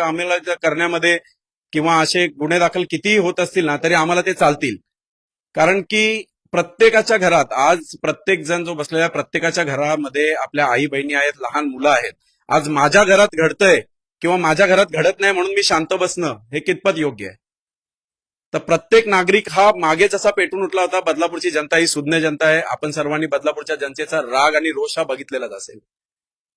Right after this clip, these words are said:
की बदलापूरची जनता ही कशी पेटून उठली होती आणि बदलापूरच्या जनतेने त्या प्रकरणाला काय वळण दिलं होतं आणि त्याच्यानंतर न्याय काय मिळाला होता.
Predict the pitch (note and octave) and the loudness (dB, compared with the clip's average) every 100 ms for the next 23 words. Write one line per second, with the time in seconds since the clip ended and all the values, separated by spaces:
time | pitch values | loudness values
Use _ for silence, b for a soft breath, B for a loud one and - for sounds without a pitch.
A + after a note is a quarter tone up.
0 | _ - D3 C#3+ D3 E3+ E3+ F3 D3+ F3 | _ -10 -2 0 0 -2 -2 -2 -2 0
1 | E3+ F3 D#3 F3+ F3 F3+ F3 E3+ F3 E3+ | 0 0 -2 -2 -2 -4 -6 -4 -4 -2
2 | F3+ F3 D3 D3+ E3+ E3 F3 C#3+ D3 E3+ | -2 0 -2 0 -4 -4 -4 -4 -2 -2
3 | F#3+ F#3+ - D#3+ F3+ - - D#3 F3 F3 | -2 -4 0 0 0 -4 -10 -8 -6 -4
4 | F#3 F3+ D#3 F3 F#3 F#3 F3+ F3+ F3+ F#3 | -2 0 4 4 4 2 2 -2 -2 -4
5 | F#3 - - F#3 F3+ F3+ D#3+ C#3+ D3+ D3+ | -4 -4 -4 -4 -4 -6 -2 0 0 0
6 | C3+ A2+ G2+ F2+ - | -2 -6 -12 -14 -20